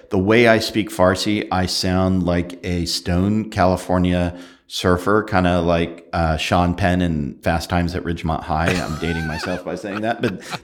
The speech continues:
that's exactly what I sound like when I speak Farsi. So that works to break the ice. But when I describe what we were doing,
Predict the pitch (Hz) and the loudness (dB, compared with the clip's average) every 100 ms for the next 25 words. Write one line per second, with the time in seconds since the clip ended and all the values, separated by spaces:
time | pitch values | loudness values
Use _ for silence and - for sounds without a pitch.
0 | - 117 117 135 110 110 110 113 117 107 | -2 0 2 0 -2 2 2 2 -2 -2
1 | 101 92 101 95 98 - 98 87 85 - | -2 -2 -4 -4 -4 -6 -6 -6 -6 -8
2 | 95 - 92 87 67 - - - 113 120 | -10 -8 -8 -8 -10 -14 -18 -6 2 2
3 | - 139 139 135 - 101 107 101 98 95 | 2 2 0 -2 -6 -4 -4 -4 -2 0
4 | 95 80 - - 98 92 104 101 85 104 | -2 -4 -10 -10 -8 -4 -2 0 -2 -4
5 | - - 131 175 135 101 113 - 113 98 | -6 -2 0 0 0 0 0 0 0 2
6 | 90 78 98 98 85 73 65 | 0 0 0 2 0 -2 -6